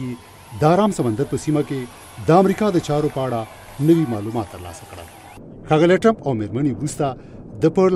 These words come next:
هاربر بندر ته ولاړل، چې د یو اس اس اریزونا په نامه پر هغې امریکایي جنګي بیړۍ د ګلونو ګېډۍ کېږدي، چې د نولس سوه یو څلوېښتم کال د دسمبر په اوومه د جاپان د سمندري ځواکونو د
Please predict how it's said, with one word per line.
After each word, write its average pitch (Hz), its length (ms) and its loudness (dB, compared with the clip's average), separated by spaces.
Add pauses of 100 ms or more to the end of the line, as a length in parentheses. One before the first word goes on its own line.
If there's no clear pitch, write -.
هاربر 185 400 -2
بندر 113 360 -4
ته 151 100 -2
ولاړل، 139 320 0 (600)
چې 190 120 2 (180)
د 151 40 2 (180)
یو 165 100 2 (220)
اس - 100 -6 (200)
اس 156 60 0 (220)
اریزونا 131 460 0
په 123 120 -6
نامه 98 280 -6 (580)
پر 175 160 4
هغې 208 300 0
امریکایي 117 420 -6 (100)
جنګي 120 320 -4
بیړۍ 123 340 0
د - 20 0 (100)
ګلونو 117 340 -4
ګېډۍ 98 360 -2
کېږدي، 139 300 -8 (480)
چې 202 100 2 (120)
د 156 160 4
نولس 170 260 4
سوه 160 200 2
یو 113 160 -2
څلوېښتم 113 440 -4 (140)
کال 147 240 0 (560)
د 190 180 8
دسمبر 220 380 4
په 139 40 0
اوومه 127 360 0
د 120 160 -2
جاپان 135 280 -6 (100)
د - 100 -8
سمندري 101 460 -6
ځواکونو 139 400 -2 (640)
د - 40 2